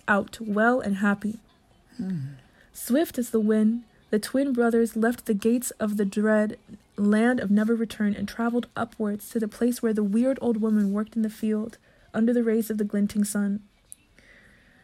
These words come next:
Speaker 1: When she beheld them, she stood erect. A deeper mystery flashed in her age-old eyes, and her presence there returned to the brothers that same feeling of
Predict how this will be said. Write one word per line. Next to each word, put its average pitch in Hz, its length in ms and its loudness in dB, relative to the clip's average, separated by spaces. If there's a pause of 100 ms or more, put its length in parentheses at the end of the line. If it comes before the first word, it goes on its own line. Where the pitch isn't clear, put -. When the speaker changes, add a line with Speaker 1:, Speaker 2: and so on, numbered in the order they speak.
(400)
Speaker 1:
When 226 120 4
she 277 200 2
beheld 269 360 2
them, 240 120 4
she 240 120 -2
stood 254 180 0
erect. 226 360 2
A 208 60 -2
deeper 233 260 0
mystery 220 360 4
flashed 214 460 -4
in 208 120 0
her 214 220 0
age-old 226 520 0
eyes, 202 340 -6
and 208 120 -2
her 233 100 -2
presence 214 640 -2
there 214 200 0
returned 240 520 0
to 240 80 -4
the 226 100 2
brothers 214 520 -4
that 226 180 -6
same 233 260 0
feeling 240 380 2
of 226 120 -4